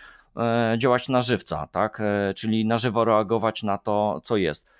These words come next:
Branża eventowa trochę jest do tego przyzwyczajona, tak? No bo pamiętajmy, że robiąc każdy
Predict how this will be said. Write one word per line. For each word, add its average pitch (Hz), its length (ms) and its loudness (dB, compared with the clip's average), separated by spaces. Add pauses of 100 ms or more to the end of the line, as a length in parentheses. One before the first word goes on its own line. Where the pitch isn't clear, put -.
(200)
Branża 165 280 2
eventowa 175 420 2
trochę 165 240 -2
jest 156 120 -2
do 156 80 2
tego 151 180 -2
przyzwyczajona, 139 800 0
tak? 80 220 -4
No 117 80 0
bo 110 120 -2
pamiętajmy, 127 540 0
że 120 160 0
robiąc 120 400 0
każdy 117 320 -2